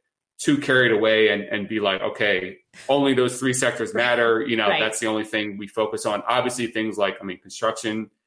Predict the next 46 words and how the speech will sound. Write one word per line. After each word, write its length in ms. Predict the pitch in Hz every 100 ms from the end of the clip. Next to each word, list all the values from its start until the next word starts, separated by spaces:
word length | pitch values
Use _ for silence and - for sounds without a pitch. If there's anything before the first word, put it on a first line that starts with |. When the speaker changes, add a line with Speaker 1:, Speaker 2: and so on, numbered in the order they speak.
| _ -
Speaker 1:
strategic, 680 | 113 - 123 107 110 107 -
um, 280 | 113 104 98 -
I 60 |
mean, 420 | 117 107 98 95 - -
everything 520 | 143 139 120 107 107 -
matters, 500 | 107 107 101 95 101
of 120 | -
course, 360 | 110 98 -
but 300 | - 104 101
Speaker 2:
Right, 20 | 104
Speaker 1:
I 100 | 104
think 180 | 127
Speaker 2:
right. 20 | 107
Speaker 1:
it's 160 | -
helpful 580 | 113 113 - 101 98 - _ _ _ _
to 120 | 120
think 200 | 127 139
about 240 | 120 117 113
these 160 | 110
key 240 | - 117 113
things. 300 | 107 104 104
And 160 | 101
I 80 | 101
think 300 | 127 113 -
this 380 | 131 131 - - -
latest, 420 | 117 117 113 -
you 120 | -
know, 120 | 104 95
crisis 480 | - 117 113 107
of 100 | 95
the 80 | 95
rail 240 | 98 143 127
industry 400 | 113 - 113 107
is 120 | -
just 280 | 127 - 123
another 320 | 123 156 123
wake-up 420 | 123 123 113 -
call. 500 | 110 104 101 101 - _ _ _
You 60 | 120
know, 120 | 117
however 360 | 135 139 147
much 220 | 139 131 127
we 80 |
wanna 180 | 113 110
talk 300 | - 110 107
about, 420 | 107 101 95 98